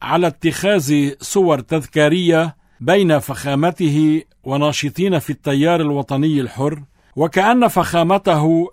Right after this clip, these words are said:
تحول من بي الكل إلى بي الناشطين فقط." وتابعت: حر فخامته أن يتصور مع من يشاء، لكن موضوع منح الأوسمة له أصول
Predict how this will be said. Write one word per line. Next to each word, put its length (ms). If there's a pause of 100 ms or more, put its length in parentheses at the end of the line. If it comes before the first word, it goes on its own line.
(100)
تحول 800
من 200
بي 260
الكل 440 (580)
إلى 280
بي 320
الناشطين 840
فقط." 360 (440)
وتابعت: 640 (480)
حر 420
فخامته 1000 (160)
أن 140
يتصور 920 (120)
مع 320
من 220
يشاء، 440 (420)
لكن 340
موضوع 600
منح 320
الأوسمة 880
له 440
أصول 520